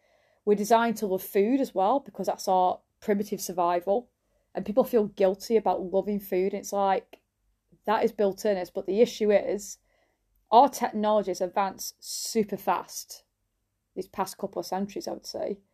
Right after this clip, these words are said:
But our primitive kind of, what's the word, our caveman or woman in us, in us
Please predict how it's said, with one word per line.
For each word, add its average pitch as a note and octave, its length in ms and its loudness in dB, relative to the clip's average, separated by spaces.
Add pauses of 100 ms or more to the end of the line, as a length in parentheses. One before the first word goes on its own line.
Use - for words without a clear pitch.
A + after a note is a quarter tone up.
(800)
But G3 240 6
our G3 300 6
primitive G#3 680 -4 (1160)
kind F#3+ 360 -2
of, F3+ 200 0 (140)
what's F#3 200 -4
the F#3 60 -10
word, F3+ 160 -2
our F#3 100 0
caveman F#3 580 0
or F3+ 120 0
woman F#3+ 280 0
in F3+ 80 -8
us, F#3 380 -6
in F#3 120 -2
us F3+ 360 -6